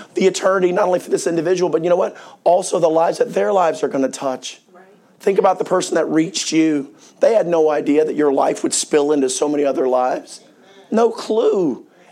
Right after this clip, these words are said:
Speaker 1: And yet look at how your life has touched so many other people. What a joy, what a gift.
Speaker 2: Amen.
Speaker 1: There's nothing more rewarding than that. So we see the importance of a being approachable, modeled by Joshua and the leaders. Next, we see that their actions will point us to the fact that,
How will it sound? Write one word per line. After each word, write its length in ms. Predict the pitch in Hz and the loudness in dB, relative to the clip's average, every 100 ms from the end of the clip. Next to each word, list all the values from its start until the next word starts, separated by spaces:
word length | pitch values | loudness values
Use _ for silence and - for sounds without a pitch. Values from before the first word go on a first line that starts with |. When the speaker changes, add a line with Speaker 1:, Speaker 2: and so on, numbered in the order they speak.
| - | -2
Speaker 1:
And 120 | 185 | 2
yet 160 | 185 185 | 2 2
look 200 | 196 196 | 0 0
at 80 | |
how 80 | 170 | 0
your 180 | 175 165 | 2 0
life 320 | 156 - - | 0 0 -2
has 160 | 160 - | -4 -4
touched 220 | 190 170 | -4 -4
so 260 | - 185 196 | -4 -4 -2
many 240 | 170 160 | -2 0
other 200 | 160 160 | 0 -2
people. 440 | 156 - 190 - 147 | -6 -8 -8 -4 -2
What 160 | 170 | 0
a 40 | 165 | -2
joy, 560 | 160 - 185 196 170 | -8 -6 -2 0 0
what 160 | 156 175 | 0 -2
a 40 | |
gift. 600 | 156 - 202 190 - - - _ - | -6 -4 -2 -2 -8 -18 -20 _ -20
Speaker 2:
Amen. 300 | - - - | -20 -20 -8
Speaker 1:
There's 180 | - 143 | -6 -2
nothing 340 | 160 165 180 165 | 0 0 0 0
more 180 | 151 | 2
rewarding 640 | 147 143 160 165 147 131 - _ _ _ _ | 2 0 0 0 0 -2 -6 _ _ _ _
than 160 | - 135 | 0 0
that. 440 | 135 131 127 - _ _ - - | 2 -2 -4 -10 _ _ -20 -6
So 140 | 175 | 0
we 80 | 165 | 2
see 200 | - 175 | 2 0
the 100 | 156 | 0
importance 400 | 139 151 151 143 | 2 0 0 0
of 100 | 135 | -2
a 40 | |
being 260 | - 147 143 | 0 0 0
approachable, 460 | 127 143 143 139 | 2 0 0 0
modeled 300 | 131 135 135 | 0 0 0
by 100 | 127 | 0
Joshua 400 | 120 123 123 - | 0 0 -2 -2
and 80 | 131 | -2
the 40 | 131 | 0
leaders. 380 | 131 135 139 - - - _ | 0 -2 -6 -14 -20 -20 _
Next, 240 | 151 156 - | 0 0 0
we 80 | 139 | -2
see 220 | 156 143 | 2 2
that 100 | 131 | 2
their 160 | 127 | 2
actions 340 | 131 135 143 135 | 2 0 0 0
will 80 | 113 | 0
point 240 | 139 135 | 0 0
us 100 | 123 | -2
to 100 | 120 | -4
the 80 | - | 0
fact 220 | 117 113 | 0 0
that, 200 | - | -4